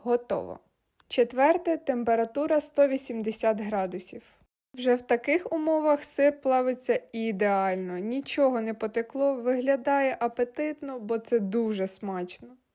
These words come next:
Хочеш ще таких кумедних, але корисних рецептів? Лови мене в Телеграмі,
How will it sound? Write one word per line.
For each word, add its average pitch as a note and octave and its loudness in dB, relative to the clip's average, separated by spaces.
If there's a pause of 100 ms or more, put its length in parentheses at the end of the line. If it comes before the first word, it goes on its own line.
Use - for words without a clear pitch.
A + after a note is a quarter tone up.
(220)
Хочеш D4+ -2
ще D4+ 4
таких B3 4
кумедних, B3 0
але A3+ 2
корисних B3 2
рецептів? A#3 -2
Лови A3+ 0
мене D#4+ 0
в D4 -6
Телеграмі, A#3 0